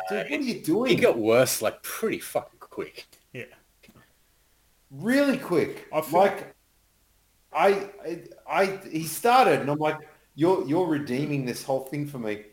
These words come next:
Speaker 1: And then it was just like,
Speaker 2: <laughs>
Speaker 1: "Nah."
Speaker 2: Yeah, pretty much.
Speaker 1: <laughs> It was
Speaker 3: I f-, I feel
Speaker 1: Oh, dude, the, the scene I wanted to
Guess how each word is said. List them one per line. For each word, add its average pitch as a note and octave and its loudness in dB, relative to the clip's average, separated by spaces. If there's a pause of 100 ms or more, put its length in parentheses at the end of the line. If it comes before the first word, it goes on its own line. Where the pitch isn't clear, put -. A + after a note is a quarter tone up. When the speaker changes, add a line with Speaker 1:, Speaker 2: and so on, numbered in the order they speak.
(140)
Speaker 1:
And B2 -4
then B2 -2
it A#2+ -2
was B2 -4
just C3 0
like, B2+ 2
Speaker 2:
<laughs> - -2
Speaker 1:
"Nah." A#2 -6 (180)
Speaker 2:
Yeah, F2 -4 (420)
pretty G#2+ -2
much. A2 -6 (260)
Speaker 1:
<laughs> - -
It - -8
was C#3 -10 (540)
Speaker 3:
I E3 -6
f-, - -12
I E3 -8
feel F3 0
Speaker 1:
Oh, F#3+ 6
dude, E3+ 4
the, E3 2
the D3+ -6
scene F#3+ -4
I F3 -2
wanted D#3 0
to D3 -14